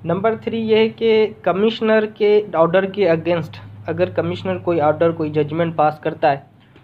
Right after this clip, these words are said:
उसके against आप अपील करना चाहते हैं तो वो आप board of revenue में जाकर करेंगे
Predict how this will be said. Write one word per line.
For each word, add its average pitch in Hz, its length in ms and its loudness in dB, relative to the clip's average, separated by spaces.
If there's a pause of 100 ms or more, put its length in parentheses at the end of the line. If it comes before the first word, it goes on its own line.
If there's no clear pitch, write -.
(120)
उसके 190 420 -4
against 190 520 -2
आप 160 380 2
अपील 185 320 -4
करना 160 340 0
चाहते 143 360 -2
हैं 180 240 -2 (500)
तो 180 160 2
वो 170 360 0
आप 160 280 2
board 170 640 2
of 165 180 4
revenue 165 680 2
में 175 180 -2
जाकर 156 380 0
करेंगे 196 560 0